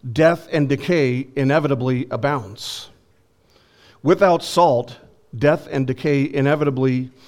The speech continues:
abounds. Now, it might sound strange for me to say that this is a biblical principle, but it's true, and we'll see that today as we continue in our study in the Sermon on the Mount. Of course, up to this point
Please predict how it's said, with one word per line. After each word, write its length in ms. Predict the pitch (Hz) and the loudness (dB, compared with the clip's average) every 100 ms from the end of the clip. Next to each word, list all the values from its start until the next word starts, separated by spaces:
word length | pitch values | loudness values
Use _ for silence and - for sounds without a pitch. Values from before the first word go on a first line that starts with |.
| - - | -20 -6
abounds. 420 | 127 143 135 113 123 | 0 2 2 0 2
Now, 180 | 151 | 2
it 160 | 165 160 | 2 2
might 180 | 170 165 | 2 2
sound 260 | 170 151 | 2 0
strange 640 | - - 165 202 180 160 - | -2 -2 2 4 4 4 0
for 140 | 151 | 0
me 160 | 151 147 | 2 2
to 60 | |
say 240 | 143 165 151 | 0 0 0
that 180 | 151 147 | 0 -2
this 180 | 156 | -2
is 220 | 151 147 - - - | 0 -2 -4 -16 -2
a 100 | 147 | -2
biblical 680 | 117 151 175 170 - 143 120 | 0 0 2 2 0 -2 -4
principle, 880 | - 180 208 208 151 123 120 143 - - - | -4 0 0 0 -2 0 -2 -2 -6 -16 -4
but 120 | 139 | -2
it's 180 | 135 - | -2 -6
true, 480 | - 247 220 151 175 | -8 2 4 4 2
and 200 | 165 151 | 0 0
we'll 140 | 151 | -2
see 280 | - 208 226 | -2 -6 -2
that 220 | 175 143 | 0 -2
today 360 | - 147 131 139 | -4 -4 -2 0
as 240 | 139 123 - - - | -2 -4 -12 -10 -2
we 120 | 156 | 0
continue 640 | 156 135 185 175 156 147 | 0 -2 0 2 2 2
in 280 | 151 139 143 | 0 -2 -2
our 240 | 139 131 | -4 -4
study 540 | - - 156 147 135 139 | -6 -4 -2 -2 -4 -6
in 340 | - 131 127 123 | -6 -2 -2 -4
the 100 | 123 | -6
Sermon 480 | - 151 151 135 139 | -6 -2 0 0 -2
on 240 | 131 127 | -4 -4
the 80 | 123 | -4
Mount. 480 | 120 135 151 104 - - - - - - _ | -2 -2 -2 -4 -10 -20 -20 -20 -20 -20 _
Of 100 | 135 | -6
course, 240 | - 147 - | -2 0 0
up 160 | 175 | 0
to 120 | - | 0
this 180 | 147 147 | -2 -4
point 420 | - 185 143 139 | -2 0 2 0